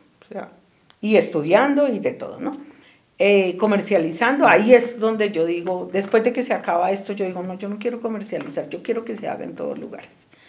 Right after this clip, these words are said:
Y yo le doy un vuelco a la, a la huerta, porque ya queda la huerta mía. Entonces, como me habían enseñado,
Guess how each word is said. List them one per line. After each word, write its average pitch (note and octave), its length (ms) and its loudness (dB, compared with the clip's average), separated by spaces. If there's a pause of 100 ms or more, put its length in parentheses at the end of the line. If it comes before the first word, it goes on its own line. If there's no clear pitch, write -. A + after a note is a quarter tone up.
(720)
Y B3+ 760 4
yo A#3+ 220 8
le A3+ 120 4
doy A3 260 4
un G#3+ 120 0
vuelco G#3+ 540 2
a G3+ 100 0
la, E3+ 460 -4
a F3+ 160 -4
la A3+ 240 4
huerta, C4 480 4
porque - 260 -6
ya C#3 260 -2
queda F#3 380 6
la F#3 140 0
huerta E3+ 720 0 (440)
mía. G#3 520 2 (320)
Entonces, G3+ 420 4
como A3+ 300 4
me A3 100 4
habían A#3 320 6
enseñado, C#4 880 6